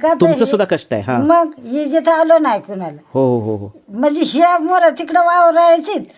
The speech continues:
Speaker 1: आम्ही घरचं चालवायचं, चार गुरं ढोरं पा-, शेती करून.
Speaker 2: हो, हो, हो, हो.
Speaker 1: दुसरं काय?
Speaker 2: हो, हो.
Speaker 1: मग
Speaker 2: बर-
Speaker 1: आजपर्यंत तेच आहे.
Speaker 2: हो. बरं, आता मला, अ, मला आता एक सांगा की हे सगळं आपण ज्या वेळेला विचार करतोय किंवा चर्चा करतोय,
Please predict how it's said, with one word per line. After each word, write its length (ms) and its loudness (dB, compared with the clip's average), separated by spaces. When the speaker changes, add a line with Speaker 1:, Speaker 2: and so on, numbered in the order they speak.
Speaker 1:
आम्ही 300 2
घरचं 300 0
चालवायचं, 600 -4
चार 260 2
गुरं 400 2
ढोरं 320 2
पा-, 560 -2
शेती 420 -8
करून. 420 -8
Speaker 2:
हो, 160 -18
हो, 140 0
हो, 160 -4
हो. 120 -6
Speaker 1:
दुसरं 320 0
काय? 220 -4
Speaker 2:
हो, 120 0
हो. 280 -6
Speaker 1:
मग 180 -2
Speaker 2:
बर- 100 2
Speaker 1:
आजपर्यंत 480 -2
तेच 360 0
आहे. 180 2
Speaker 2:
हो. 360 -2
बरं, 140 2
आता 140 -2
मला, 320 0
अ, 40 -4
मला 200 0
आता 140 -2
एक 80 -4
सांगा 240 -2
की 140 -8
हे 100 -6
सगळं 240 -2
आपण 240 -4
ज्या 100 0
वेळेला 240 0
विचार 300 -4
करतोय 320 -4
किंवा 200 -6
चर्चा 260 -4
करतोय, 380 -4